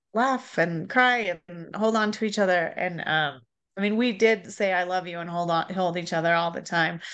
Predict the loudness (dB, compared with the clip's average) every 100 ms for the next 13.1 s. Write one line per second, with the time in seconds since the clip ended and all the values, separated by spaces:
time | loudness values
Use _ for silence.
0 | -16 _ _ _ _ -2 2 2 0 -4
1 | -2 -2 0 0 -2 -4 -6 -4 -4 -4
2 | -6 0 0 0 -4 -4 -6 -6 2 4
3 | 4 2 0 -2 -4 -4 -2 -2 0 2
4 | 2 0 -4 -20 _ _ _ _ _ _
5 | _ _ _ _ _ _ _ _ _ _
6 | _ _ -2 -2 -2 0 2 2 2 0
7 | 0 0 0 -2 -2 -2 -6 -12 -14 -12
8 | -6 -6 -4 -6 -6 -10 -14 _ _ 0
9 | 6 6 6 2 -2 -4 -12 _ _ 0
10 | 2 2 2 0 0 -2 -2 -4 -6 _
11 | _ _ _ _ _ _ _ _ 2 2
12 | 2 -2 _ 4 6 6 4 4 2 2